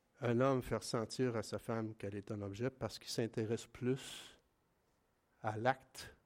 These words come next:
et tout ce qui entoure l'acte qu'à sa personne ?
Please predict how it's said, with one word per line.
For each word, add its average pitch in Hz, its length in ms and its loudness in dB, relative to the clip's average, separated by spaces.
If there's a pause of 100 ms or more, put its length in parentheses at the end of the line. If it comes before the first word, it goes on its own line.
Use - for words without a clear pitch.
(1300)
et 107 100 0
tout 143 200 0
ce - 100 -6
qui 135 140 6
entoure 120 440 4
l'acte - 540 -2 (2250)
qu'à 113 100 -6
sa 107 160 -6
personne ? 107 480 -8